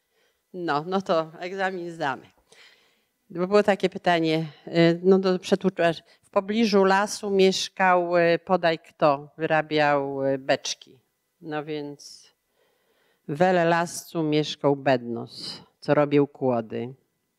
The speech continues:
Domowe sufity zdobione były pięknymi pająkami z bibuły.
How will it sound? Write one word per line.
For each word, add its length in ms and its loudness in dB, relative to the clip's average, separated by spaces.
Domowe 440 2
sufity 600 -2
zdobione 580 0
były 220 2
pięknymi 600 -2
pająkami 640 2
z 80 -4
bibuły. 600 0